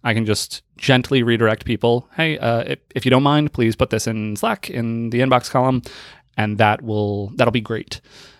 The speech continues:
That thing though, that, like, that gentle pushback in Slack is one of the things that I've struggled with. Uh, and this was one of the more, like, personal aspects of the conversation that happened in Retro, was me being like, "If we're being honest,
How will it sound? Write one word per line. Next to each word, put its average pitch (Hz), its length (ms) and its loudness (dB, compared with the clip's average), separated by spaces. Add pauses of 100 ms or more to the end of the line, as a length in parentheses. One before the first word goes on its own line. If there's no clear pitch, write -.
That 123 320 2
thing 127 440 0
though, 139 200 4
that, 113 180 4
like, 113 380 0 (340)
that 117 120 -2
gentle 123 360 2
pushback - 580 -6
in 123 180 -4
Slack 131 420 -4
is 117 280 0
one 120 120 4
of 120 80 0
the 120 60 0
things 123 220 0
that 123 80 2
I've 117 140 0
struggled 123 300 0
with. 151 220 0 (480)
Uh, 117 60 4
and 113 120 2
this 135 140 6
was 120 100 2
one 120 120 2
of 110 80 -4
the 113 60 -2
more, 107 240 0
like, 101 460 -6 (120)
personal 131 560 0
aspects 135 440 0
of 139 100 2
the 135 100 2
conversation 135 540 0
that 139 100 2
happened 151 300 2
in 135 100 -2
Retro, 147 320 0
was 113 140 0
me 113 120 -2
being 113 180 0
like, 120 140 -2
"If - 80 -6
we're 196 60 4
being 226 220 0
honest, 196 340 0